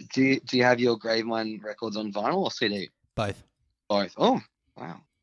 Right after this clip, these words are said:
Speaker 2: Yeah,
Speaker 1: Tip my
Speaker 2: it,
Speaker 1: hat to you.
Speaker 2: yeah, I'm, eh, the wife doesn't like it. She thinks I'm collecting pointless things, but they're not pointless.
Speaker 1: <laughs>
Speaker 2: She, she
Speaker 1: No,
Speaker 2: goes,
Speaker 1: it's just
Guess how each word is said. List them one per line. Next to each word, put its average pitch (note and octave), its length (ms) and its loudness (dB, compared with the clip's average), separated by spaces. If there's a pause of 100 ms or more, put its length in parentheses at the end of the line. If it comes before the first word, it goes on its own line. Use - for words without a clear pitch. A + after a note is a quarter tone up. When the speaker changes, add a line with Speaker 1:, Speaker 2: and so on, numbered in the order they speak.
(200)
Speaker 2:
Yeah, C3+ 300 4
Speaker 1:
Tip A#2+ 80 -4
my B2+ 80 0
Speaker 2:
it, C3 60 -2
Speaker 1:
hat A#2 200 -6
to B2+ 120 -2
you. D3 100 0 (260)
Speaker 2:
yeah, A#2+ 300 0
I'm, A2+ 420 -4
eh, B2 240 0 (180)
the - 100 -16
wife A#2+ 300 -2
doesn't F2 280 -6
like F2+ 260 -10
it. G#2 140 -14
She G2+ 300 -8 (400)
thinks - 400 -8
I'm F#2 220 -8
collecting F#2 500 -8
pointless - 680 -10 (280)
things, F#2 440 -8 (600)
but - 140 -4 (180)
they're G3 80 -4
not G3 200 -2
pointless. - 400 0
Speaker 1:
<laughs> F#5+ 60 2 (720)
Speaker 2:
She, E3+ 300 -2
she C#3 180 0
Speaker 1:
No, D#3+ 140 4
Speaker 2:
goes, C4 300 8
Speaker 1:
it's G#3+ 80 0
just A#3 200 -6